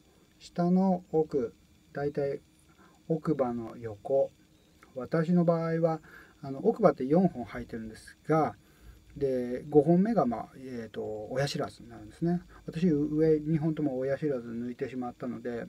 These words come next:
生えてないんですが、一番奥の奥歯あたりに、こう、舌をぐーっと左右両方キャッチする感じですね。で、ベロの先は、こう、そのまま下向きに、下の歯の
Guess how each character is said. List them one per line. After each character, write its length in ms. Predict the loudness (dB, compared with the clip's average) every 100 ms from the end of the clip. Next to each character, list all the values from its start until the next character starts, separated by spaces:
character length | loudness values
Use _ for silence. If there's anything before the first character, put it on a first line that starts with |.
| -14
生 160 | 0 0
え 20 |
て 100 | 0
な 80 | -6
い 60 |
ん 20 | -6
で 100 | -8
す 80 |
が、 200 | -8 -10 -10 -20 -20 -20 -10
一 180 | -4 4
番 240 | 4 4
奥 220 | 0 0
の 200 | 0 0 -2 -12 -2
奥 220 | 0 2
歯 120 | 2
あ 80 | 2
た 140 | 0
り 80 | 0
に、 260 | 2 2 2
こ 520 | -2 -4 -4 -6 -8
う、 40 |
舌 280 | -12 -4 2
を 140 | 2 0
ぐ 280 | -4 -4
ー 40 | -6
っ 20 |
と 260 | -8 -12 -14 -20 _ _
左 140 | 0 4
右 160 | 4 4 -6 _
両 180 | 4 6
方 280 | 6 0 0 -10
キ 100 | -4
ャ 40 |
ッ 40 | -4
チ 140 | -4
す 140 | -12 -12
る 80 |
感 220 | -12 -12 -14
じ 60 |
で 40 | -16
す 80 |
ね。 160 | -14 -14 _ _ -20 _ -2
で、 80 |
ベ 100 | 6 8
ロ 80 |
の 120 | 8 4
先 240 | -6 0
は、 180 | 0 0 -12 -20 _
こ 320 | -2 0 -2
う、 40 | -6
そ 100 | -4
の 60 |
ま 140 | -2 -2
ま 120 | -4
下 240 | -6 -6
向 100 | -6 -6
き 100 | -4
に、 320 | -2 -2 -6 -18 -20 -20 _ _ _
下 300 | -2 4 4
の 140 | 4
歯 240 | 2 -2
の 180 | 0 -4